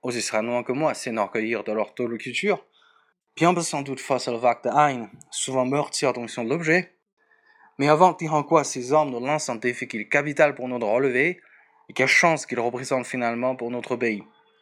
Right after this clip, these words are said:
il faut dissiper nos produits de fausses, voire de mensonges délibérés.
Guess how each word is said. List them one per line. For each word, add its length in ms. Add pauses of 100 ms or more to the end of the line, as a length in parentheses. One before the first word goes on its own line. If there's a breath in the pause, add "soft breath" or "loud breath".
(400 soft breath)
il 60
faut 180
dissiper 440
nos 160
produits 240
de 100
fausses, 320
voire 380
de 80
mensonges 520
délibérés. 600